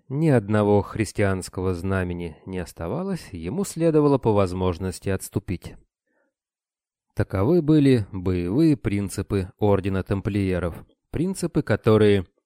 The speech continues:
вместо ярости вливают храбрость свободно дышать, твердо и несгибаемо, под страхом смерти не бежать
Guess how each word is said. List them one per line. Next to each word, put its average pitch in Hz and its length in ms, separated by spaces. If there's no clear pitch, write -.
вместо 90 640
ярости 123 600
вливают 110 580
храбрость 98 720
свободно 92 540
дышать, - 640
твердо 147 540
и 147 100
несгибаемо, 101 960
под - 180
страхом 95 420
смерти 98 540
не 98 100
бежать 92 500